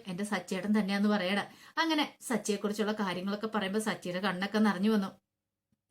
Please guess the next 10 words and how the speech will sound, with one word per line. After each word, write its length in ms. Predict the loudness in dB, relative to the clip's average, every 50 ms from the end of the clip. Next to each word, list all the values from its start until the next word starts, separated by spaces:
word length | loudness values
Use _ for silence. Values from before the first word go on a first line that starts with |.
| _ _ _ _ _ _ _ -10
ആ 120 | -8 -8 -6
സമയത്ത് 460 | -6 -4 -4 -2 -2 -2 -2 -2 -4 -4 -6 -12 -20 _ -2 0
രേവതിക്കും 420 | 2 2 2 0 0 0 2 4
ഭയങ്കര 280 | 4 4 6 4 4 4
വിഷമമുണ്ടായിരുന്നു. 600 | 4 2 2 2 2 4 4 6 4 4 2 0 -4 -8 _ -8
തന്റെ 240 | -8 -6 -4 -4 -4
അച്ഛൻ 280 | -6 -6 -4 -2 0
മരിച്ചിട്ട് 340 | 0 0 -2 -4 -4 -2 0
ഒരു 140 | 0 0 2
വർഷം 380 | 0 0 0 0 0 0 0